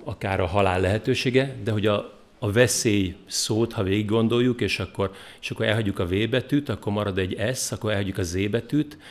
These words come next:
akkor lesz belőle egy esély. Ugye? Tehát, hogy tulajdonképpen a krízisek azok, azok arra valók, hogy, hogy érjünk, hogy épüljünk, hogy,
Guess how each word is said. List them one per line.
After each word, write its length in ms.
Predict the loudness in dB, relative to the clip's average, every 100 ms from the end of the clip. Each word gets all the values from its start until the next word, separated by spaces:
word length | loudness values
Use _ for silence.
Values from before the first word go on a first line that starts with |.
| -20 -20 -12
akkor 260 | -6 2
lesz 160 | 4 4
belőle 240 | 4 4
egy 120 | 2
esély. 600 | 2 0 0 -2 -4 -6 -10 _ _ -20 -20 -20 -20 -20 -20 -12
Ugye? 220 | -6 0 0 -2 -14 -20 -20 -20 -18
Tehát, 140 | -6 -2
hogy 120 | 4
tulajdonképpen 840 | 8 10 8 6 4 6 6 6 2 -18 -8
a 100 | -6
krízisek 840 | 0 4 4 4 2 2 0 0 -2
azok, 500 | 0 2 2 0 -4 -8
azok 280 | -4 -2 4
arra 300 | 4 4 4
valók, 400 | 4 4 0 -4
hogy, 340 | -2 -2 -2
hogy 280 | -12 -4 -4 0
érjünk, 640 | 0 2 -2 -4 -6 -4
hogy 180 | -6 2
épüljünk, 560 | 4 4 2 2 2 0
hogy, 140 | -2